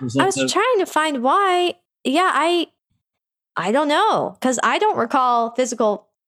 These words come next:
Speaker 2: too many physical fights on Maury.
Speaker 1: No.
Speaker 2: Maybe they mean as a person.
Speaker 1: Yeah, I
Speaker 2: And,
Speaker 1: don't
Speaker 2: like,
Speaker 1: know.
Speaker 2: maybe, I'm thinking maybe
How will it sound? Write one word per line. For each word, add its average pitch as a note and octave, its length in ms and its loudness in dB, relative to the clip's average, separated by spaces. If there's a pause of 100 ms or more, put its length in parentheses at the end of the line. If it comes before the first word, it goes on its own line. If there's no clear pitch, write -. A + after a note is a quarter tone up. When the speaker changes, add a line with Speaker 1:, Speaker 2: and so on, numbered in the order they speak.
Speaker 2:
too E4+ 140 2
many C#4 160 2
physical A3 400 0
fights B3 320 -2
on G#3 100 0
Maury. A3 480 0 (240)
Speaker 1:
No. A3 120 2
Speaker 2:
Maybe F#4+ 180 2
they B3+ 180 0
mean A#3+ 240 0
as A3 160 0
a G3+ 80 -2
person. D#4+ 560 -2 (1040)
Speaker 1:
Yeah, G#2 100 2
I A#2+ 120 4
Speaker 2:
And, F#3 40 4
Speaker 1:
don't F#3 80 4
Speaker 2:
like, D#3+ 140 4
Speaker 1:
know. E3 80 2
Speaker 2:
maybe, C4 500 0 (760)
I'm G#4+ 240 0
thinking D#4 320 -2
maybe B3+ 600 0